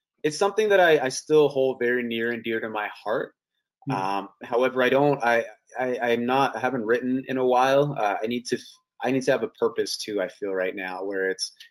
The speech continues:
Speaker 1: if somebody reaches out and asks me to perform for a show or do something like that, which they still do from time to time, uh,
Speaker 2: Mm.
Speaker 1: then I'll, I'll hit, you know, pen to pad. But until then, it's just focusing on acting and, and running around in this crazy world, trying to stay sane.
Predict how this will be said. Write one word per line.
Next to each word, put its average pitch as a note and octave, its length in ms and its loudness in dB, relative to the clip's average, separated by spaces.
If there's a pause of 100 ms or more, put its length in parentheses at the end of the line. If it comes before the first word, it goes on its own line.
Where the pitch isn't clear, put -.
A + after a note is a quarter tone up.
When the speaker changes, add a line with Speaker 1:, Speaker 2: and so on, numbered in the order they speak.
Speaker 1:
if - 80 -10
somebody A2+ 420 0
reaches A2 300 -6
out G#2 200 2
and G2 100 2
asks G2+ 240 -2
me G2+ 60 -8
to G#2 40 -10
perform G2 380 -10
for G2 160 -6
a - 20 -8
show G2 400 -4
or F#2+ 140 -4
do G2 100 -14
something G2 300 -10
like F2+ 180 -8
that, F#2+ 180 0
which F#2 160 -8
they G2 80 -6
still F#2+ 240 -6
do F#2+ 140 -10
from F#2 180 -18
time F#2+ 200 -8
to F#2 80 -10
time, F#2 320 -10 (460)
uh, F2+ 300 2
Speaker 2:
Mm. D#2+ 60 -8
Speaker 1:
then F#2 160 0
I'll, F2+ 380 -2
I'll F2+ 160 -4
hit, - 280 -4 (300)
you G#2+ 140 -8
know, F2+ 200 -8
pen G2+ 180 -6
to - 80 -8
pad. A#2 440 0
But F#2+ 200 0 (640)
until C3+ 280 2
then, D3 220 2
it's D3 180 -2
just C3 240 0
focusing C#3 480 2
on C3+ 120 2
acting D3 440 -2
and, G#2 560 -6
and G2+ 340 -10 (460)
running A2+ 340 -4
around B2 400 0
in B2+ 80 -2
this G#2+ 340 -6
crazy A#2 300 0
world, C3+ 460 0
trying A2+ 220 -6
to A#2+ 40 -4
stay A#2+ 240 -4
sane. G2 320 -8